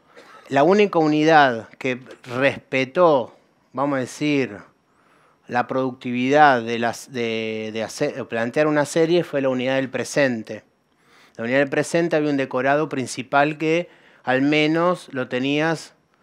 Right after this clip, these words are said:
desde el que ven el departamento donde está Eduardo Blanco, donde vive Eduardo Blanco en el presente, se repite de, de, de, no sé, por semana por ahí filmabas tres días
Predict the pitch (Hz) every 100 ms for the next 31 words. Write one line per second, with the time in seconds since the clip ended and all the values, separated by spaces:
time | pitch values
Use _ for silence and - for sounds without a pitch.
0 | _ _ _ _ 131 120 123 123 120 120
1 | 117 120 117 - 123 131 147 156 143 131
2 | 127 120 117 117 117 127 120 127 143 151
3 | 143 139 131 127 117 - 139 131 127 123
4 | 135 135 135 135 139 143 139 147 147 135
5 | _ _ _ _ _ _ - 120 117 117
6 | 139 143 131 131 131 135 139 135 131 135
7 | 135 - 147 147 147 160 170 170 _ _
8 | _ _ _ _ - 131 123 131 117 143
9 | 135 160 156 151 131 120 104 - _ _
10 | _ _ _ _ _ _ _ _ _ _
11 | - 127 135 131 123 120 131 - 131 104
12 | - 110 131 131 - 135 156 175 147 143
13 | 147 147 143 135 147 160 160 - 151 147
14 | 135 151 156 165 160